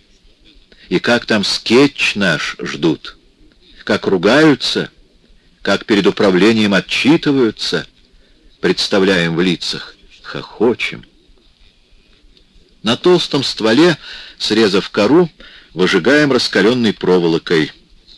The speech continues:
Здесь, на пути к свободе, в октябре тысяча девятьсот пятидесятого спасались люди,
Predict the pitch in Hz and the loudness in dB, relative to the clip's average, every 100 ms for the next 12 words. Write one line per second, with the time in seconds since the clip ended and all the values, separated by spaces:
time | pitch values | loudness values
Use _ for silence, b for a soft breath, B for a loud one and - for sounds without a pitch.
0 | _ - 80 - 87 131 135 101 92 95 | _ -18 -14 -6 2 2 2 -2 -4 -4
1 | 90 123 143 - - 80 73 95 117 113 | -2 2 2 0 -4 -4 0 2 2 2
2 | 107 B B B B - 80 - 98 85 | -2 B B B B -8 -6 -2 -2 2
3 | 107 143 - 117 135 113 - 85 85 - | 4 4 2 -2 -2 -2 -4 0 0 -2
4 | - 113 - 98 90 80 - 107 113 113 | 0 0 -2 -6 -4 -4 -2 -2 -2 0
5 | 107 104 - B B B - - - - | 0 -2 -6 B B B -14 -10 -6 -4
6 | 104 113 101 - 80 95 104 98 95 | -2 0 0 -2 0 0 2 0 -2